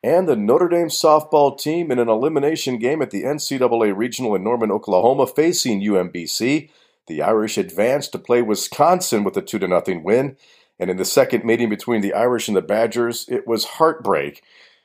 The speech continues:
as Notre Dame pounded out twelve hits, and Peyton Titt had a three-hitter going into the bottom of the seventh inning,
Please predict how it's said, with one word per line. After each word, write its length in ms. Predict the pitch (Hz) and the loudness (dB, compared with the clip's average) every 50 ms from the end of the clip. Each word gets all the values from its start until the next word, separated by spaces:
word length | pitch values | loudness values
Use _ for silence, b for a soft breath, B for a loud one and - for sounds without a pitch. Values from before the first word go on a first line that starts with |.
| b b | b b
as 180 | - 73 73 - | -12 -12 -10 -4
Notre 220 | 90 98 101 101 | -4 -2 -2 0
Dame 180 | 101 104 101 95 | 0 -2 -2 -4
pounded 400 | - - 127 117 117 107 90 92 | -6 -2 0 0 0 2 2 2
out 240 | 90 90 85 - - | 2 2 0 -4 -10
twelve 420 | - - 131 135 135 123 107 - | 0 4 4 6 6 4 0 0
hits, 300 | 135 143 156 151 - - | 0 0 0 0 -2 -4
and 220 | - - - - | -4 -4 -4 -8
Peyton 340 | - - 151 151 147 120 110 | -2 0 0 0 0 -6 -12
Titt 300 | - - - 160 156 123 | -10 -4 0 0 0 0
had 120 | 113 110 107 | 0 0 0
a 60 | 92 | -2
three-hitter 600 | - - 123 143 147 131 127 151 135 117 107 98 | -2 -6 -4 -4 -4 0 2 2 4 4 2 2
going 300 | 90 113 120 131 127 120 | 0 -2 0 0 0 0
into 220 | 120 113 - 101 | 0 -2 -2 -4
the 80 | 92 85 | -4 -6
bottom 480 | 76 76 - 101 113 151 156 156 151 | -4 0 2 2 4 4 2 4 2
of 160 | 147 143 127 107 | 2 0 2 -4
the 320 | 107 98 95 92 92 - | -4 -4 -4 -6 -10 -12
seventh 640 | - - - - - - 156 175 180 170 - - - | -8 -6 -4 0 2 2 2 4 2 0 0 0 0
inning, 400 | 190 190 147 110 95 92 98 | 2 2 4 2 0 -2 -4